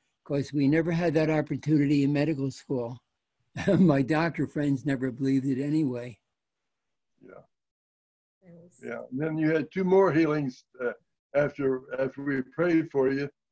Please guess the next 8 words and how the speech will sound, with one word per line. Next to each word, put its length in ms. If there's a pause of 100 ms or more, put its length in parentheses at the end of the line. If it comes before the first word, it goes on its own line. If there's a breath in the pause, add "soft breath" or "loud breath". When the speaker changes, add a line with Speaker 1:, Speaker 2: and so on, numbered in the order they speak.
(380)
Speaker 2:
uh, 340 (500)
within 200
the 160
next 220 (260)
three 140
days, 300
wasn't 220
it? 80